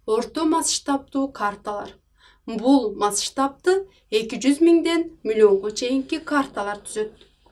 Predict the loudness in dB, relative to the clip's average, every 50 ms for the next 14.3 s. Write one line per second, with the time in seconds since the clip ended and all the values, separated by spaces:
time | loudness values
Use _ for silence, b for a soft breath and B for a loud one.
0 | _ b b b b b b -10 -8 -6 -4 -2 -2 -2 -4 -2 0 0 2 0
1 | 0 -2 -8 _ _ 0 2 6 8 10 10 10 8 6 2 0 -2 -4 -4 -4
2 | -4 -6 -6 -8 -10 -12 -12 -6 -4 -4 -4 -4 -4 -4 -4 -2 -2 -4 -6 -8
3 | _ _ _ _ _ _ _ _ _ -4 -4 -2 0 2 0 0 0 -2 -2 -2
4 | -2 0 0 -2 -2 -4 -6 b b b b b b -2 0 0 0 2 2 4
5 | 4 6 4 4 4 2 0 0 -2 -2 -2 0 0 2 4 4 4 4 2 2
6 | -2 -4 -4 -6 -6 -8 -14 _ _ _ _ -6 -4 -4 -4 -4 -8 -12 -12 -12
7 | -12 -10 -6 -4 -4 -4 -2 -2 -2 -2 -2 -2 -6 -10 -10 -12 _ _ _ _
8 | _ _ _ 2 4 4 4 4 2 0 0 -2 -2 0 0 0 0 0 0 -2
9 | -2 -2 -2 -4 -4 -2 0 0 0 0 -2 -2 -4 -6 -6 -4 -4 -4 -4 -6
10 | -6 -8 -6 -4 -2 2 4 4 4 4 2 0 -4 -8 -14 b b b b b
11 | b b b b -6 -6 -4 -4 -4 -4 -6 -6 -8 -8 -8 -10 -10 -6 -4 -2
12 | -2 -2 -4 -4 -4 -4 -4 -6 -8 -12 -14 -10 -8 -8 -6 -6 -8 -8 -10 -10
13 | -14 _ _ _ _ _ _ _ _ -10 -8 -6 -4 -2 -2 -2 -2 -2 -4 -4
14 | -4 -6 -6 -6 -6 -8